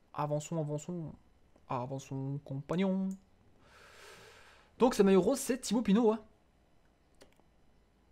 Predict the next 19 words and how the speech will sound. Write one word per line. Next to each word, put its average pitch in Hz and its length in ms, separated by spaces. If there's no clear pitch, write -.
Il 254 80
est 196 40
chaud, 285 240
hein, 226 40
le 190 60
Pinot, 135 280
hein. 156 80
Il 370 100
est - 20
chaud, 311 220
Pinot. 151 500
Il 208 80
est 240 40
chaud, 320 120
Pinot. 196 320
Il 330 60
est - 20
chaud, 339 120
Pinot. 147 220